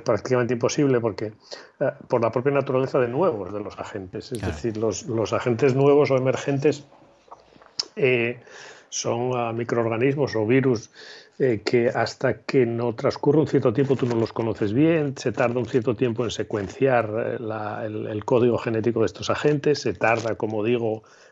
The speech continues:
Speaker 1: meses o incluso algún, algún tiempo más en, en, eh, establecer claramente cuáles son las posibilidades de, de hacer una vacuna. Eh, por tanto,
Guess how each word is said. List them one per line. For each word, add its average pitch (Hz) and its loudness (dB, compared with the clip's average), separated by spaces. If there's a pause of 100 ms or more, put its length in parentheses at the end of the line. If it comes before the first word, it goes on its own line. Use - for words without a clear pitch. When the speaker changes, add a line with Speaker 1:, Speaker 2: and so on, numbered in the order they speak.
(120)
Speaker 1:
meses 113 -2
o 104 -2
incluso 101 -4
algún, 104 -2
algún - -2
tiempo 117 4
más 120 2 (420)
en, 120 -2
en, 113 -2
eh, 110 2
establecer 113 2
claramente 117 2
cuáles 113 -2
son 117 -4
las 110 -4
posibilidades 107 -2
de, 101 -4
de 104 -4
hacer 104 -2
una 107 0
vacuna. 139 2 (420)
Eh, 120 4
por 113 0
tanto, 147 2